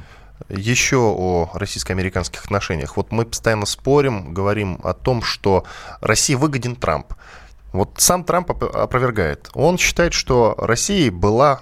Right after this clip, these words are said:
невыгодна его победа на выборах. Он заявил, что Путину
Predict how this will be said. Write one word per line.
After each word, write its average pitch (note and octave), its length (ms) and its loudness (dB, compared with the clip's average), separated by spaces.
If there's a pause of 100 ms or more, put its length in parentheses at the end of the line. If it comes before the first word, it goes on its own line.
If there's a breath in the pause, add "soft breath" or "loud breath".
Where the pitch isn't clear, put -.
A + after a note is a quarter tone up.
(140)
невыгодна C3+ 720 0
его F2+ 220 -6
победа F2+ 320 -6
на E2+ 80 -2
выборах. - 440 -8
Он C#3+ 100 0
заявил, C#3 300 2
что - 340 2 (300 loud breath)
Путину F3 500 2